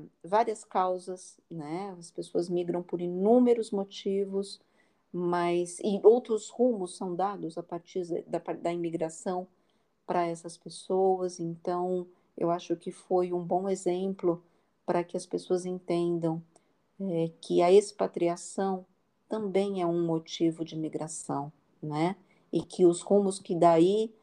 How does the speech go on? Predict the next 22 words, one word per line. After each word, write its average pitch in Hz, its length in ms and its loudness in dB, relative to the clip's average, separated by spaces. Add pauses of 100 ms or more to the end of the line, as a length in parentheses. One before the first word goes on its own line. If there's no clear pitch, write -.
a - 80 -4
partir 180 320 2
daí 190 260 0
foram 175 360 -2
dados, 175 580 0
podem 170 320 -8
ter 175 180 -6
sido 175 400 -2
inúmeros, 175 720 -6 (320)
como 160 240 -4
no 160 100 -6
seu 170 200 -4
caso, 170 500 -2
veio 165 240 -2
o 160 40 -12
casamento, 170 840 -4
enfim, 185 460 -4 (480)
mas 170 640 -2
que 175 680 2 (640)
a 175 100 4
expatriação 175 840 -4
também 175 640 -2